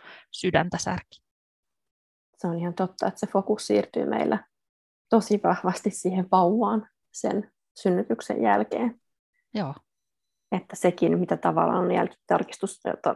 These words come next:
Speaker 2: jälkitarkastus vielä ja näin, niin ei kuitenkaan, tai et, et niitäkin, sitäkin edeltää kuitenkin niin kuin neuvolakäyntejä vauvan kanssa ja,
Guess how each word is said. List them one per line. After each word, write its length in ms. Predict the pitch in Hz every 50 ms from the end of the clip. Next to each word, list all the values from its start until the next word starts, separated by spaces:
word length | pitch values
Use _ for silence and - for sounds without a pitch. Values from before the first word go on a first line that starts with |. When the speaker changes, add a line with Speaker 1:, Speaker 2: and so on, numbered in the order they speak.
| - - - - - - -
Speaker 2:
jälkitarkastus 720 | 180 185 175 - 185 170 - - - - - 208 - -
vielä 200 | - - 175 -
ja 60 | 180
näin, 260 | 180 180 170 170 175
niin 200 | 170 180 180 - - _ _ _ - -
ei 100 | 175 175
kuitenkaan, 680 | - - 180 170 165 170 - 170 156 131 170 175 - _ _ _ _ _ _ _ _ _ _ _ _ -
tai 160 | - 180 175
et, 120 | 170 175 -
et 100 | - - -
niitäkin, 500 | 196 185 180 175 175 - 170 175 180 - _ _ _ _ _ _ _ - -
sitäkin 440 | - - - - - - 202 - -
edeltää 400 | 190 180 180 165 156 - 147 143 -
kuitenkin 400 | 160 156 151 - 165 - - - - - _ - _ -
niin 140 | - - -
kuin 240 | - - - 190 -
neuvolakäyntejä 680 | - 160 160 151 147 156 170 - 151 - 165 160 160 156
vauvan 360 | 151 - - 151 - 196 190 202
kanssa 360 | - - 202 - - - -
ja, 120 | - 190